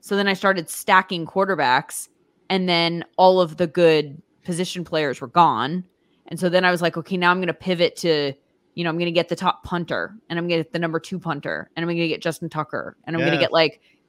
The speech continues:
Speaker 1: defenses," you know? And so I have a roster.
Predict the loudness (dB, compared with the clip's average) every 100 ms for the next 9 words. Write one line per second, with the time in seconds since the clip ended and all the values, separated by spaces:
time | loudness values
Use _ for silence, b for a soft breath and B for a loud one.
0 | _ -2 0 0 0 0 -2 -4 -4 -4
1 | 0 4 4 4 4 4 2 b b _
2 | 6 6 6 4 4 6 6 4 0 2
3 | 2 0 -4